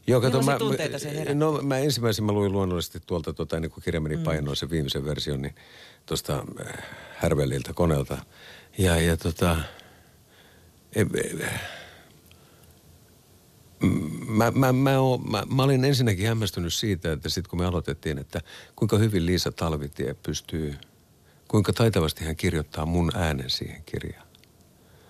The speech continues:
Speaker 1: Laittaa siihen tiettyjä mausteita tietysti oman, oman ammattitaitonsa mukaan, mutta se kuulostaa ihan mun puhelta. Ja tota, äh,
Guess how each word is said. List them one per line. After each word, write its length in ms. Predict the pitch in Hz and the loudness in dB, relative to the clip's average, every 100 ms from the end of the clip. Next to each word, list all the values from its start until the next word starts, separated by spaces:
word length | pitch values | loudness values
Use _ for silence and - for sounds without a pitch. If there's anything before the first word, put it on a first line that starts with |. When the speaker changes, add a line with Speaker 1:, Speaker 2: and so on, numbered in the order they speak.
| - - | -20 -4
Speaker 1:
Laittaa 360 | - 101 - 90 | 2 2 4 2
siihen 220 | 90 87 | 4 2
tiettyjä 400 | 80 90 - 85 | 4 0 2 0
mausteita 560 | 80 82 69 - 73 - | 4 2 0 -4 -8 -8
tietysti 460 | - 76 - - | -8 -6 -6 -2
oman, 260 | 82 76 71 - | 0 2 0 -2
oman 280 | 85 80 - | -2 -2 -2
ammattitaitonsa 720 | - 80 69 73 - - 71 - | 0 0 0 -6 -8 -6 -6 -4
mukaan, 360 | 80 78 76 | -4 -2 -2
mutta 260 | 80 80 - - - - | -2 -4 -8 -8 -14 -6
se 120 | - | 0
kuulostaa 440 | - 127 90 - | 4 4 4 2
ihan 200 | 87 87 | 2 2
mun 180 | 90 82 | 0 -2
puhelta. 520 | - 101 87 - - - - - - - - - - | -2 -4 -2 -6 -10 -20 -20 -20 -20 -20 -20 -10 0
Ja 100 | 95 | 2
tota, 380 | 196 180 98 | 2 2 2
äh, 60 | 87 | 2